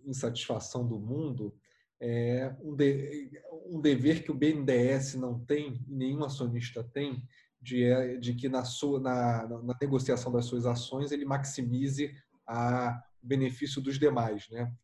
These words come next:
Naturalmente, com a envia-, com a posição do B N D E S de, é, vender sua participação, isso inviabilizou a operação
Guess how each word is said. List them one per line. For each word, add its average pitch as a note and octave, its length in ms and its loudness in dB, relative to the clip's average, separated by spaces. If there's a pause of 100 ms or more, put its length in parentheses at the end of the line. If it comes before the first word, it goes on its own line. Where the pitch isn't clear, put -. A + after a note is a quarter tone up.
(280)
Naturalmente, C#3 760 2
com C3+ 260 2
a C3+ 60 4
envia-, B2+ 320 4
com B2 220 -4
a A#2+ 220 4
posição A#2+ 460 -2
do A#2+ 60 -6
B B2 100 4
N A#2+ 80 2
D A#2 100 2
E A2 40 0
S A2 220 -8
de, A2 280 -4 (360)
é, G#2+ 380 -4
vender A#2+ 360 2
sua A#2+ 320 2
participação, - 800 -2
isso C#3 160 -2
inviabilizou C3 640 2
a A#2+ 40 4
operação A#2 580 -2